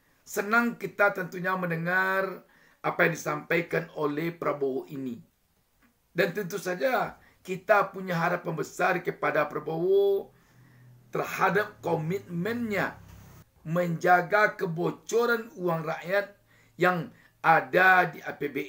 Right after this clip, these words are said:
N. Sebab kebocoran uang rakyat di A P B N yang dicuri oleh orang-orang di kabinet itulah selama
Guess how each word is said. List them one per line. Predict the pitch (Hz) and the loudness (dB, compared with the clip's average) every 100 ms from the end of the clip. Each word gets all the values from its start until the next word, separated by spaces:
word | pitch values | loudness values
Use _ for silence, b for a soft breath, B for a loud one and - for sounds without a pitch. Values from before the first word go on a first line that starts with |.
| 131 | -8
N. | 110 - _ _ _ _ _ _ _ _ _ _ _ _ _ _ _ _ _ _ _ _ _ _ _ _ _ _ _ _ | -10 -16 _ _ _ _ _ _ _ _ _ _ _ _ _ _ _ _ _ _ _ _ _ _ _ _ _ _ _ _
Sebab | - 185 269 - | -2 2 2 2
kebocoran | 226 196 220 - - 233 220 226 220 180 B B - | -2 4 4 4 0 2 4 4 2 -6 B B -12
uang | 185 214 208 | 0 0 0
rakyat | 202 208 208 202 214 - | 2 2 2 -2 -4 -2
di | 196 | 2
A | 196 | 2
P | 202 202 | 4 4
B | 196 196 208 | 4 2 0
N | 196 170 b b b | -2 -6 b b b
yang | 185 208 202 | 2 2 2
dicuri | 190 - - 302 302 277 214 - b b b - | -8 -10 -4 0 0 0 -2 -4 b b b 0
oleh | 208 220 208 196 - - b b b b _ _ - | 2 4 6 6 2 -6 b b b b _ _ 4
orang-orang | 208 208 202 - 196 190 202 196 165 - B B B | 6 6 2 -4 0 4 6 4 0 -10 B B B
di | - 165 196 | -10 -8 -4
kabinet | - 175 190 185 202 - | 0 0 0 -4 -4 -6
itulah | 190 170 - 302 233 | -12 -12 -8 0 2
selama | - 190 175 | 2 0 2